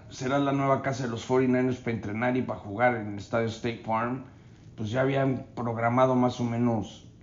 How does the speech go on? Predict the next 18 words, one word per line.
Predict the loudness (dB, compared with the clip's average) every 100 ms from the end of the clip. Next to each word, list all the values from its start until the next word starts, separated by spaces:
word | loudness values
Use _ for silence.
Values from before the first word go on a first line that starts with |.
| -20 -16
que | -10 -6
ni | -6 -4
San | -4 -4
Francisco, | -4 -4 -8 -6 -2
Dallas | 2 2 2 -2 -4
y |
Arizona | -6 -6 -4 -2 -2
jugaran | -2 -2 -2 -4
el | -8
mismo | -8 -6 -6 -4
día | -2 -2 -4
por | -8
si | -8 -10
esas | -8 -10
opciones | -12 -8 -4 -4 -6
empezaban | -10 -10 -4 -2 -2
a | -2
dar, | -2 -2 -4